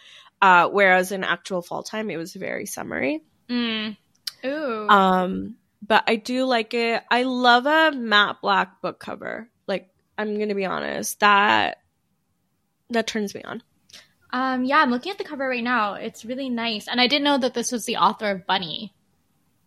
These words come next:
Speaker 1: I have not read Bunny.
Speaker 2: Do you know it?
Speaker 1: No.
Speaker 2: Mm, yeah, I know that one. Uh, oh, actually, I think I've,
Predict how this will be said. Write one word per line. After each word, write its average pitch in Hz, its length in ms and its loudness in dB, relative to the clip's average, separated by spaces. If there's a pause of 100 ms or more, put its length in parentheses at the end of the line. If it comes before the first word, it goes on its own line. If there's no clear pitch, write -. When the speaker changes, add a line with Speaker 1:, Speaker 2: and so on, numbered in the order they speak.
(840)
Speaker 1:
I 226 140 -2
have 285 160 -4
not 254 240 -2
read 226 180 -4
Bunny. 220 360 -10 (200)
Speaker 2:
Do 311 100 2
you 311 60 4
know 247 160 6
it? 494 220 4 (720)
Speaker 1:
No. 214 340 -4 (220)
Speaker 2:
Mm, 240 360 -4
yeah, 226 160 2
I 226 120 -2
know 285 280 -2
that 190 380 2
one. 196 520 -4 (440)
Uh, 220 460 -2
oh, 415 280 4
actually, 453 560 -2 (120)
I 285 120 -4
think 311 300 -10
I've, 508 260 -4